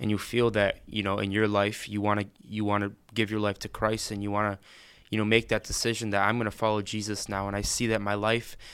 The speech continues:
is just, uh, you know, maybe depressing, maybe bringing, um, you know, just, it's not godly, or I'm, I might be going to church, but I can see that I have no relationship with God. You know, we,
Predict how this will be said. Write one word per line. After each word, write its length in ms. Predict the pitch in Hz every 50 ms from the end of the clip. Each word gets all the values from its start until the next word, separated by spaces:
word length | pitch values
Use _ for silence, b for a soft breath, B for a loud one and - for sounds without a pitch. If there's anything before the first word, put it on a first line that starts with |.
| B B B B -
is 260 | - 107 101 95 -
just, 360 | - 110 104 - - - - -
uh, 220 | - 104 98 101 98 - - - -
you 100 | 110 104
know, 80 | 98
maybe 260 | 101 104 104 104 104
depressing, 720 | 104 - - - - - 117 113 113 - - 117 113 107 104
maybe 280 | 104 107 101 104 107
bringing, 520 | 101 98 - 110 107 110 107 107 104 101 98 B B B B B B B
um, 480 | - 101 98 92 95 92 92 95 101 - - _ _ _ _ _ - - -
you 160 | 110 110 113
know, 300 | 107 104 98 95 98 - - - - _ - -
just, 260 | - - 107 - - - -
it's 260 | - - - - -
not 400 | 113 110 110 110 110 - - 107
godly, 500 | - 107 107 110 110 107 107 113 107 104
or 220 | 104 101 98 101
I'm, 200 | 104 104 101 101 101
I 100 | 98 101
might 240 | 104 104 104 107 -
be 80 | 113 107
going 240 | 107 110 107 107
to 60 | 107 101
church, 380 | - - 120 117 113 - - -
but 80 | 101
I 80 | 101 95
can 160 | - 101 98
see 180 | - - - 117
that 120 | 104 107
I 80 | 104 101
have 120 | 104 107
no 160 | 107 104 107 107
relationship 640 | 101 104 104 107 107 - 113 104 - - 110 110
with 140 | 107 95 -
God. 340 | - 104 107 110 107 101 101 B B B B B B B B B B B B
You 80 | - 107
know, 80 | 104
we, 240 | 95 98 107 110